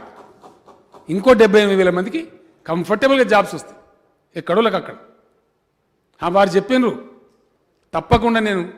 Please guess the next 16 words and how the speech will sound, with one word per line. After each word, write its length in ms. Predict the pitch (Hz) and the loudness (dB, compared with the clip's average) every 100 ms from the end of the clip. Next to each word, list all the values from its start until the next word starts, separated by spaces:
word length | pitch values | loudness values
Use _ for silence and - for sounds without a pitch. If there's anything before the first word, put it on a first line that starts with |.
| - - | -20 -12
నేను 140 | 156 147 | -6 0
రాసుకున్నానండి, 560 | 180 196 214 202 214 | 0 0 -2 -2 -2
నోట్ 260 | 175 185 180 | -2 -2 -2
చేసుకున్నా, 320 | 196 214 220 | -4 -6 -8
అధికారులకు 340 | 165 165 180 | -8 -6 -4
కూడా 120 | 175 151 | -4 -2
రాయించిన. 340 | 165 175 208 - _ _ _ _ _ _ _ _ _ _ _ 139 | -4 -4 -10 -16 _ _ _ _ _ _ _ _ _ _ _ -4
మెడికల్ 420 | 190 254 277 262 | -2 2 2 2
డిపార్ట్‌మెంట్‌లో 840 | 226 220 240 214 220 190 208 160 - - _ _ _ - | -2 2 2 2 -4 -2 -2 -2 -8 -20 _ _ _ -4
దళిత 240 | 160 208 | 0 2
బిడ్డలకు 360 | 247 247 240 214 | 2 2 2 2
రావాల్సిన 320 | 196 196 185 | 4 2 0
ప్రమోషన్స్ 520 | 165 170 196 190 170 | -2 -2 -2 -4 -6
వస్తలేవని 400 | 160 151 185 180 | -6 -6 -2 -2
మీరు 140 | 165 156 | 0 -2
అన్నారు. 240 | 175 302 | -2 -6